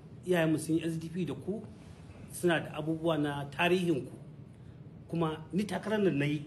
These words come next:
musamman a Dawakin Tofa, Tofa, Rimin Gado. Yanda na ga, nake jin abin da ban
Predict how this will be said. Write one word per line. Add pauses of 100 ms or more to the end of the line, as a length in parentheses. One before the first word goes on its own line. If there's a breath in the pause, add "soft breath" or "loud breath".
(140)
musamman
a
Dawakin
Tofa,
Tofa,
Rimin
Gado. (1040 loud breath)
Yanda
na
ga, (840)
nake
jin (680)
abin
da
ban